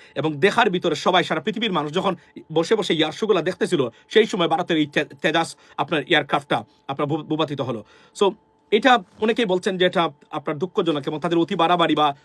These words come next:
অতি, আহ, বিভিন্ন কারণে এইটা, এই লজ্জাটা তাদের জন্য এসেছে। তবে খুবই দুঃখজনক এবং পাইলট যিনি ভদ্রলোক, আম, একটা জীবনের মানে ক্ষতি হলো। ভারতের এয়ারফোর্সটা কতটা আপনার এই মানে, এ, এ, মানে fragile এবং delicate,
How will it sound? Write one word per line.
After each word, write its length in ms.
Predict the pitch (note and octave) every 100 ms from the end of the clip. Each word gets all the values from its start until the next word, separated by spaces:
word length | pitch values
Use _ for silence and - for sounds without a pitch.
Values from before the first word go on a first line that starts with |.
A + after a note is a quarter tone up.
| _
অতি, 300 | D#3 E3 D#3+ -
আহ, 180 | D#3+ D3
বিভিন্ন 280 | D3 F#3 F3
কারণে 360 | E3+ D3 B2 A2 _ -
এইটা, 260 | D3 C#3+ D3
এই 100 | D#3+
লজ্জাটা 380 | C#3+ B2+ D3+ D3+
তাদের 220 | D3 C#3
জন্য 160 | C3 B2+
এসেছে। 260 | - F#3
তবে 180 | F#3 G3 - _
খুবই 160 | B3+ A#3+
দুঃখজনক 460 | G3+ - F#3+ E3+
এবং 220 | D3+ D3 C#3
পাইলট 360 | F3 F3 G#3+ -
যিনি 180 | D3 E3
ভদ্রলোক, 340 | D#3 D3+ E3 F3+ _ _ -
আম, 220 | C3+ C3
একটা 220 | C#3 E3 D3 D3
জীবনের 300 | C#3+ D#3 D3+ -
মানে 140 | D#3 C#3
ক্ষতি 220 | C#3 D3+
হলো। 180 | F3+ B3+ - - _ C#3+
ভারতের 300 | A#3 E4 C4
এয়ারফোর্সটা 500 | F#3 F3 G#3 - -
কতটা 540 | - B3 E4+ D#4+ B3 D#3+ - _
আপনার 340 | E3 E3 E3+ C#3+ -
এই 260 | D#3+ D3 C#3 C#3 _ -
মানে, 240 | D#3 D3+ C#3 -
এ, 100 | D#3+ C3+
এ, 80 |
মানে 140 | C3+ C#3 -
fragile 460 | D#3+ C3+ F3 A#2+
এবং 140 | B2+ D3
delicate, 460 | D3+ D#3 C#3 A#2